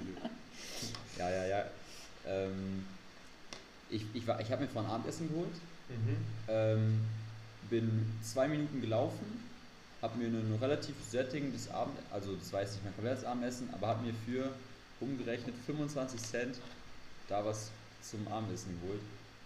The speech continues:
Speaker 2: Und das ist wirklich, also, keine Ahnung, ich glaub, ich werde nie in meinem Leben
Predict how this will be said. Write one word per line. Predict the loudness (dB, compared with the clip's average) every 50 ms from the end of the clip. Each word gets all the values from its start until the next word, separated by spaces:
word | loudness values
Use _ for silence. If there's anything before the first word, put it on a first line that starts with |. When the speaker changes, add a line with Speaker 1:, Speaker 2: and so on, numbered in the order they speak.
| -12 -8 -4
Speaker 2:
Und | -2 0 0 0 0 0 0 0 -2 -2 -4 -6 -8 -10 -10 -10 -10 -8
das | -8 -8 -8 -8
ist | -8 -8 -6
wirklich, | -4 -4 -4 -4 -6 -8 -8 -10 -14 -16 -12 -8 -6
also, | -4 -2 -2 -2 -2 -2 -4 -8 -10 -12 -14 -12 -10
keine | -10 -8 -6 -4 -4
Ahnung, | -2 -2 -2 -2 -4 -8
ich | -4 -2
glaub, | -2 -2 -2
ich | -2 -2 0
werde | 0 0 0 0 -2 -6 -12 -14 -14 -14 -14 -14 -14 -12 -12 -14 -14 -14 -14 -14 -14 -16 -16 -16 -16 -16 -16 -16 -16 -16 -16 -16 -16 -14 -10 -6 -4 -2 2
nie | 2 2 2
in | 4
meinem | 2 2 2 4
Leben | 4 4 4 4 2 2 0 0 0